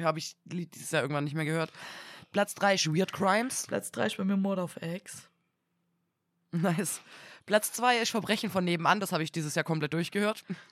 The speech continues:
Speaker 2: Äh, Platz zwei ist bei mir Puppies in Crime.
Speaker 1: <laughs> Und Platz eins ist bei mir das, worüber ich mich sogar noch aufgeregt hab, und zwar Auf ein Butterbier, weil das hab ich auch komplett durchgehört dieses Jahr.
Speaker 2: <laughs> Bei mir ist Platz eins
Speaker 1: Und das sind fast sechs Teile.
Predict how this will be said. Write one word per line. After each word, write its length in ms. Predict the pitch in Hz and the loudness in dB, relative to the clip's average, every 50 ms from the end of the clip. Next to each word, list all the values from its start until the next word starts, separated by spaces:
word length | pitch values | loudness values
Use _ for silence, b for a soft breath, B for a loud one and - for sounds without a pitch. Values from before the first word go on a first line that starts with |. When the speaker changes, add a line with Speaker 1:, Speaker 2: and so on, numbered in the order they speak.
| B - | B -6
Speaker 2:
Äh, 220 | - 185 185 196 190 | -4 -2 0 0 0
Platz 260 | 190 196 202 202 - | 2 0 0 0 2
zwei 160 | - 226 240 | 4 4 4
ist 100 | 240 247 | 4 4
bei 80 | 233 208 | 2 2
mir 140 | 214 208 | 2 2
Puppies 340 | - - 196 190 - 190 - 180 | 0 0 -2 0 -2 -2 -2 -2
in 120 | 175 170 | -6 -6
Crime. 640 | - - 196 180 175 185 190 202 233 254 285 302 302 - _ _ _ _ _ _ _ _ _ _ _ _ _ _ _ _ _ _ _ _ - | -4 -2 0 0 2 2 2 2 0 0 -2 -6 -10 -14 _ _ _ _ _ _ _ _ _ _ _ _ _ _ _ _ _ _ _ _ -8
Speaker 1:
<laughs> 80 | 160 156 B 165 B B B B B 190 202 214 202 B B | -8 -8 B -8 B B B B B -8 -6 -6 -8 B B
Und 100 | B 196 | B 2
Platz 200 | 185 233 233 - | 4 4 4 6
eins 200 | 226 254 285 - | 6 6 6 4
ist 120 | 247 - | 2 2
bei 120 | - 190 185 | 4 4 4
mir 280 | 190 196 208 226 247 - B B B B B B | 4 4 4 4 2 0 B B B B B B
das, 220 | 233 262 262 226 | 4 4 4 4
worüber 220 | 233 220 269 262 277 | 2 4 6 6 6
ich 80 | - | 4
mich 100 | 220 196 | 4 2
sogar 180 | - 214 202 190 | 2 4 4 4
noch 160 | 180 156 - | 4 4 6
aufgeregt 540 | - 220 277 285 - - 175 170 170 - 208 | 8 8 8 8 4 -4 -4 -4 -2 2 4
hab, 160 | 202 220 - | 2 4 4
und 140 | - 226 - | 2 -2 2
zwar 180 | 185 185 - | 4 4 6
Auf 160 | 156 190 - - | 6 6 6 6
ein 140 | - 180 | 4 4
Butterbier, 460 | 165 208 226 - 208 156 151 180 196 170 | 4 2 2 2 2 2 4 4 4 4
weil 80 | 185 196 | 4 2
das 120 | 196 - | 2 2
hab 100 | 220 226 | 0 -2
ich 160 | 208 - - - | -2 0 4 6
auch 180 | 226 247 - | 6 6 6
komplett 340 | - 208 180 147 147 147 - | 4 2 2 2 2 0 2
durchgehört 460 | 147 151 147 - 147 143 143 - - | 2 2 2 4 4 6 6 4 4
dieses 240 | 139 139 135 - - | 2 2 2 2 4
Jahr. 240 | 156 165 190 190 - - - - | 6 6 6 6 4 -6 -12 -14
Speaker 2:
<laughs> 160 | - - - | -16 -14 -10
Bei 100 | - - | -6 -4
mir 140 | 214 269 311 | 0 0 0
ist 100 | 302 - | 0 -2
Platz 200 | - 220 190 - | -4 -4 -2 2
eins 220 | 185 208 208 220 | 4 4 4 4
Speaker 1:
Und 80 | 185 175 | 4 2
das 80 | 180 - | -2 -2
sind 120 | 196 - | -2 0
fast 180 | 196 190 - - | 0 0 0 0
sechs 160 | 190 175 - | -4 -2 0
Teile. 340 | - 180 175 170 139 131 | 2 4 4 4 2 -2